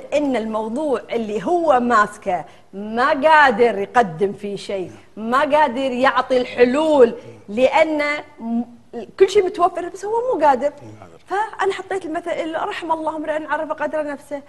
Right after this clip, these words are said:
قال: "يا جماعة، أنا ماني قادر، يمكن يجي في واحد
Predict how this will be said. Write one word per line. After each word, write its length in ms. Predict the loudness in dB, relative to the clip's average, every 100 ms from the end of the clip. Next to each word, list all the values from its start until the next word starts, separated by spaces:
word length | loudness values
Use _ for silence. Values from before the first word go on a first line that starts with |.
| -20 -8 -6
قال: 120 | -4
"يا 100 | -4
جماعة، 600 | -4 -6 -6 -6 -6 -6 -12 -20 _ -12
أنا 160 | -8
ماني 240 | -4 -4 -6
قادر، 400 | -6 -8 -8 -12 -10
يمكن 280 | -12 -10 -8
يجي 140 | -8
في 140 | -6
واحد 260 | -2 -2 -4